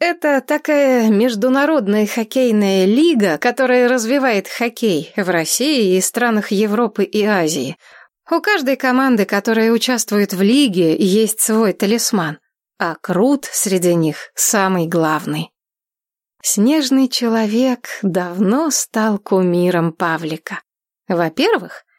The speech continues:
на любом матче и на льду, и на трибунах Крут всегда выше всех.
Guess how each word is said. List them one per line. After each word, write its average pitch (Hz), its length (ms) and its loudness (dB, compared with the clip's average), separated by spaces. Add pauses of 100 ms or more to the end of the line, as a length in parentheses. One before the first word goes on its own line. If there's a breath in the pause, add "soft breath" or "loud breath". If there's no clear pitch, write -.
(140)
на 208 200 2
любом 240 420 2
матче 202 640 -2 (160)
и 277 160 2
на 220 180 2
льду, 185 340 0
и 240 120 2
на 175 160 0
трибунах 196 800 0 (220)
Крут 254 560 0
всегда 190 580 0
выше 180 320 0
всех. - 480 -4